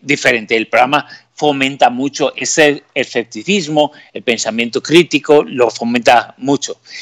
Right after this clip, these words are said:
Pero en redes igual soy muy rotundo y muy radical. Bueno, eh, radical en el, en el buen sentido, ¿no? Eh, pero soy muy rotundo igual. Ese también, eh, también es Bruno,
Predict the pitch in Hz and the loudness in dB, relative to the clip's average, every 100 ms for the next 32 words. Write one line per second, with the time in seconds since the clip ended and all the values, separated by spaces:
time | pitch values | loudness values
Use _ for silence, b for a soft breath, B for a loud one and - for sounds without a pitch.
0 | B B _ 139 131 131 131 - 135 127 | B B _ 2 4 2 -2 -6 -6 -2
1 | 165 196 190 202 - 160 147 147 127 151 | 0 0 -2 -8 -8 -4 -2 -2 2 2
2 | - 170 165 151 151 143 151 - 202 147 | 0 -2 -2 -2 -6 -4 -4 -2 -2 0
3 | 127 131 139 139 139 139 175 147 - 131 | -2 -2 -2 0 0 2 2 2 -2 _
4 | 156 143 117 _ _ b b 117 120 110 | -2 -2 -6 _ _ b b -4 -4 -4
5 | 107 104 117 143 143 107 98 - - 104 | -12 -4 -2 -2 -6 -8 -10 -14 -14 -10
6 | 90 104 101 110 143 135 98 120 139 B | -6 -4 -4 -4 0 0 2 0 -2 B
7 | B B 123 131 120 117 _ - - _ | B B 2 4 4 2 _ -20 -20 _
8 | _ - 131 127 - 147 147 151 143 143 | _ 0 0 0 -2 -2 -2 -2 -2 -2
9 | 165 151 147 175 170 - b b b _ | -4 -4 0 2 2 0 b b b _
10 | _ _ _ - - - - 151 - - | _ _ _ -20 -20 -20 -12 -4 0 0
11 | 226 175 147 127 120 107 - 120 151 196 | 2 2 2 0 0 0 0 -2 -4 -6
12 | 120 127 180 202 104 | -6 -4 -2 -2 -4